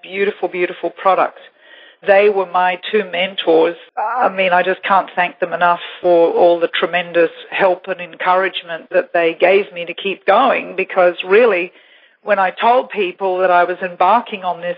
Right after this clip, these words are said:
project, I mean, everybody laughed at me and said, "Good luck, you know, you'll never do it." Nine months later, "Oh, well, look what I've got, <laughs> a platinum certificate." <laughs>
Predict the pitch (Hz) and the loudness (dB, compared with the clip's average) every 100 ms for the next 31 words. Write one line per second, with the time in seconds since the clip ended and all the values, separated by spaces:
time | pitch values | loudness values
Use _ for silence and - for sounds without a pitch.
0 | - 208 233 226 170 175 - _ - 208 | -4 0 0 0 -4 -6 -10 _ -2 0
1 | 214 214 202 196 - - 214 202 - 185 | 0 -4 -10 -12 -6 0 0 0 -2 -2
2 | 180 170 156 170 208 _ _ _ 202 202 | 2 0 0 -4 -6 _ _ _ 2 4
3 | 226 - 175 139 - - - _ _ _ | 2 -2 -4 -4 -8 -20 -20 _ _ _
4 | 175 - - 190 175 - 196 185 190 - | -10 -10 -4 -2 -2 0 0 2 2 0
5 | - 180 190 170 175 185 180 185 180 - | -6 -16 -4 -2 0 -2 0 2 2 2
6 | 214 233 180 - _ _ _ _ - 190 | 4 4 4 -2 _ _ _ _ -8 0
7 | 196 196 190 190 180 - 190 202 220 185 | 0 0 0 -2 -2 0 2 2 2 2
8 | 180 202 196 214 220 202 214 214 202 208 | 2 2 2 4 4 2 -2 0 2 4
9 | 226 - 185 156 - - - - - 277 | 2 2 0 0 -2 -4 -2 -4 -2 -2
10 | - 285 277 - - - - - - - | 2 2 0 -4 -14 -6 -6 0 0 0
11 | 254 254 - 254 240 - 277 285 - 185 | -2 -6 -6 -2 -2 0 -4 -2 0 0
12 | - _ - - 320 330 - - - - | -2 _ -4 -2 -4 -2 -4 -6 -8 -12
13 | _ - | _ -16